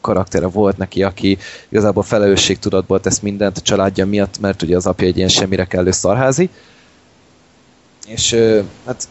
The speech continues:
igazából ebb-, ebből is indul ki az egész filmnek a cselekménye, hogy kisrác elmegy a Nick Cage-hez, és ő szeretne munkát kapni nála. Tehát ő ilyen erdő írtásokat,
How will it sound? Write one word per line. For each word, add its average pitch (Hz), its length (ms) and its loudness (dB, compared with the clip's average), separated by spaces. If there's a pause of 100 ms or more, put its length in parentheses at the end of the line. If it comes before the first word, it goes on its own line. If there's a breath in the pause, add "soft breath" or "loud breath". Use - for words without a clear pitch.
(100)
igazából 135 640 0
ebb-, 139 260 -2 (120)
ebből 120 300 2
is - 440 2 (240)
indul 104 400 2
ki 90 140 -2
az 95 100 0
egész 95 260 0
filmnek 92 280 -2
a 87 60 -4
cselekménye, 78 640 -2
hogy 78 380 -8 (260)
kisrác 98 580 -2
elmegy 98 320 -2
a 95 260 2
Nick 139 200 -2
Cage-hez, 110 560 0 (760 loud breath)
és 107 220 -2
ő 113 100 4
szeretne 104 380 -2
munkát 98 360 -6
kapni 87 240 -8
nála. 87 320 -6
Tehát 95 280 -2
ő 104 100 2
ilyen 101 480 0 (280)
erdő 123 760 0
írtásokat, 110 1120 -2